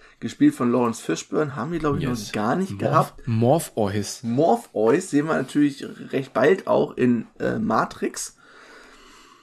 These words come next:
Speaker 1: Ähm, ja.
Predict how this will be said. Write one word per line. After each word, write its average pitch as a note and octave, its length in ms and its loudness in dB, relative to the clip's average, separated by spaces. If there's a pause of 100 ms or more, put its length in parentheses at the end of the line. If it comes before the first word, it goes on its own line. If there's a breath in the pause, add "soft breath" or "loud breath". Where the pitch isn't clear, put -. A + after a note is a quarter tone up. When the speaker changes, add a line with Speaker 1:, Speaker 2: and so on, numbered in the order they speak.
(880 soft breath)
Speaker 1:
Ähm, C#3+ 800 6 (120)
ja. G#2 480 2